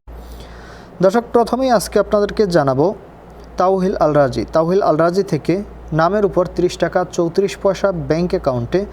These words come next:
ত্রিশ টাকা পনেরো পয়সা করে রেট পাবেন, যেটা আগের তুলনায় কম রয়েছে অনেকটা। গতকালও কিন্তু সেম রেট, একই রেট ছিল। ফাউরি স্মার্ট থেকে একত্রিশ টাকা উনিশ পয়সা করে রেট পাবেন। বিনিয়ালা, বিনিয়ালা থেকে ত্রিশ টাকা তিরানব্বই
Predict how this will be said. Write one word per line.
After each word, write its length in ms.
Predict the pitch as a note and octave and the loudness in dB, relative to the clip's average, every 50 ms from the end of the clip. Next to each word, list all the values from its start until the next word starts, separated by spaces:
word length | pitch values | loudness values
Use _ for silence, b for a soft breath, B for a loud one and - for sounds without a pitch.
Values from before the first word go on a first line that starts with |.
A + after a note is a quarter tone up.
| B B B B B B | B B B B B B
ত্রিশ 180 | - F#3 F#3+ F3+ - - | 0 0 0 0 0 -2
টাকা 160 | G3 F3+ G3 F#3 - - | -2 0 0 -2 0 0
পনেরো 260 | D#3 D3+ D#3+ E3+ E3+ - | 0 0 2 0 0 0
পয়সা 220 | E3 D3 C3+ - D3+ - | 0 -2 -2 -2 -4 -4
করে 120 | D3+ C#3 C3+ B2 | -2 -2 0 0
রেট 120 | B2 B2 - - | 0 -2 -2 0
পাবেন, 240 | D3+ D#3 D#3+ G3 F#3+ E3+ D3+ | 0 0 0 0 -2 -2 -2
যেটা 220 | D3 - D#3 D3+ C#3+ C#3 B B B B B B D#3 C#3+ | -2 0 0 -2 -2 -2 B B B B B B -2 0
আগের 200 | D3 E3+ F3 D#3+ - | 2 0 0 0 0
তুলনায় 320 | G3 F#3 F#3 F#3+ F#3 - - | -2 0 0 -2 -2 -2 0
কম 120 | D#3 C#3+ C#3+ C#3+ | 0 0 0 0
রয়েছে 220 | D#3 D#3 D3 - D#3 C3+ | 0 0 -2 -2 -2 -2
অনেকটা। 300 | B2+ C#3 - - - F3 G3 G3+ B B B B B B B - E3 | -2 -2 -4 -2 -2 -2 -2 -4 B B B B B B B -2 0
গতকালও 380 | E3+ F3 G#3 G3 G#3+ G#3+ A3 F#3 G3+ | 0 0 2 2 2 2 0 0 0
কিন্তু 180 | F#3 E3+ F#3+ G3 G3 - | 0 0 0 -2 -2 0
সেম 160 | - D3+ D3+ D#3 D#3 | 0 0 2 2 0
রেট, 140 | F3 F3 E3+ - - D3 | 0 0 -2 -2 -2 -2
একই 160 | C3+ - D#3+ D3+ | -2 0 0 -2
রেট 120 | C#3+ - - - | -2 -2 -2 -4
ছিল। 140 | C3 A2+ G2+ - - - - - - - - B B B B B B B B B | -2 -2 -2 -4 -8 -12 -18 -20 -20 -20 -20 B B B B B B B B B
ফাউরি 260 | - F3+ F#3 G#3 A#3+ A#3+ G#3+ - | 0 0 0 2 2 0 0 0
স্মার্ট 200 | - A#3+ A#3+ G#3+ - | 0 -2 -2 0 0
থেকে 120 | B3 A3 B3+ G#3+ - | 0 2 2 2 2
একত্রিশ 300 | - - - G3+ - - - G#3 | 0 -2 -4 -4 -4 -2 -2 -2
টাকা 160 | G3 - G#3 G#3 - - F#3+ | 0 0 -2 -2 -2 -4 -2
উনিশ 200 | F3 F3+ F#3+ F3 - - | 0 0 0 -2 -2 -2
পয়সা 240 | F3 D#3 C#3 - - D#3 | -2 0 0 0 -4 -2
করে 140 | - C#3+ D3+ C#3 C3+ | 0 0 0 0 0
রেট 120 | C#3 C3+ - E3 | -2 -2 0 0
পাবেন। 240 | D#3+ D#3+ F#3 G#3 A3 G#3+ - B B B B B B B B B B B B - C#3+ D3+ | 0 2 2 0 0 -2 -8 B B B B B B B B B B B B -2 0 0
বিনিয়ালা, 440 | G#3 A3 A3+ A3+ G#3+ E3+ C#3+ B2+ A#2+ C3 C#3+ | 2 2 2 2 2 2 2 2 0 2 2
বিনিয়ালা 340 | E3+ F#3 G#3 G3+ G3+ G#3 G3 - | 2 4 4 4 4 2 2 2
থেকে 140 | G3+ G3+ G#3+ - - | 2 0 0 0 0
ত্রিশ 200 | F#3 E3+ E3 - - G3 | 0 0 0 0 0 -2
টাকা 200 | F3+ - G3 F#3+ F#3 F#3 F#3+ - - - - - - - - - | 0 2 2 0 0 -2 -4 -8 -14 -20 -20 -20 -20 -12 -6 -2
তিরানব্বই 460 | F#3 F3+ F#3 F#3+ G3+ G3+ G3 G#3+ | 0 0 2 2 2 2 2 0